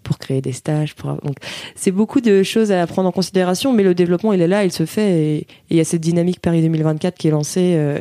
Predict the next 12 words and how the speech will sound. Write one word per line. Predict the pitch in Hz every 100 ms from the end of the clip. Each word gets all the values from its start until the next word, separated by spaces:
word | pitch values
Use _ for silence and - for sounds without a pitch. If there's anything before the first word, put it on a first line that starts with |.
| -
et | 147
on | 151 147
voit | 160 170
qu'au | 156
niveau | 147 143
du | 143
comité | - 156 156 156
olympique, | 147 143 180
ça | - 147
bouge, | 151 190 196 -
que, | -
euh, | 160 156 143